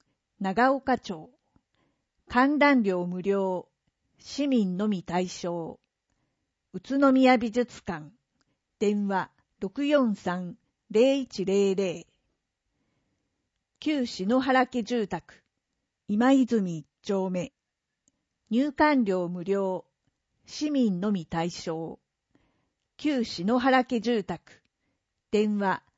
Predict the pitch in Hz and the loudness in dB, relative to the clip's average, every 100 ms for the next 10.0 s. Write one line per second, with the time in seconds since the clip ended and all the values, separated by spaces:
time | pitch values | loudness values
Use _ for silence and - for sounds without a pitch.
0 | _ _ 196 233 285 294 254 185 196 190 | _ _ -10 -4 0 2 2 2 -2 -4
1 | - _ _ - 247 277 269 269 190 165 | -8 _ _ -2 0 2 2 2 2 0
2 | 196 196 185 175 - - _ _ _ _ | 0 0 0 -2 -4 -14 _ _ _ _
3 | _ _ _ _ _ _ _ _ _ _ | _ _ _ _ _ _ _ _ _ _
4 | _ - 240 269 262 254 240 226 214 202 | _ 0 2 2 4 4 4 0 0 -2
5 | 190 _ _ _ _ _ - 190 254 269 | -4 _ _ _ _ _ -8 -2 0 0
6 | 262 254 - 180 151 156 _ _ _ _ | -2 -6 -8 -10 -10 -20 _ _ _ _
7 | _ _ _ _ _ 190 233 302 277 294 | _ _ _ _ _ -2 0 0 0 0
8 | 277 277 269 226 180 180 175 - - 262 | 0 4 4 4 0 -6 -8 -6 0 2
9 | 220 196 185 - 202 220 196 170 - - | 2 -2 -6 -2 0 2 2 -2 -8 -18